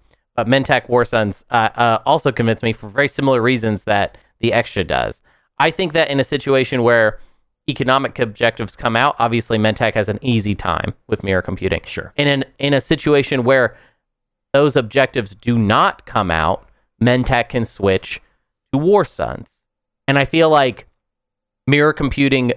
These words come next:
Speaker 1: is kinda guaranteed to pay off in that way. Now, you have to be flexible, and you have to, you have to be able to, uh, get these War Suns out and make use of them. But,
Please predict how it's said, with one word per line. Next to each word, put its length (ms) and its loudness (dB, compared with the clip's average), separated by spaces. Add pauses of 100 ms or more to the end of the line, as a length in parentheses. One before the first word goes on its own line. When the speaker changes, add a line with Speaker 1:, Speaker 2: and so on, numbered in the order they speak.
(140)
Speaker 1:
is 180 0
kinda 260 -2
guaranteed 760 0
to 60 2
pay 260 -2
off 220 0
in 80 -4
that 160 0
way. 220 0 (200)
Now, 160 0
you 140 2
have 140 2
to 80 -10
be 200 -2
flexible, 760 -2
and 160 0
you 100 2
have 160 0
to, 260 -2 (460)
you 60 4
have 100 2
to 80 -6
be 160 0
able 260 2
to, 400 2
uh, 300 2
get 240 -4
these 180 -4
War 160 2
Suns 220 -2
out 180 2
and 160 0
make 220 -2
use 180 -2
of 100 -6
them. 200 -2 (400)
But, 240 0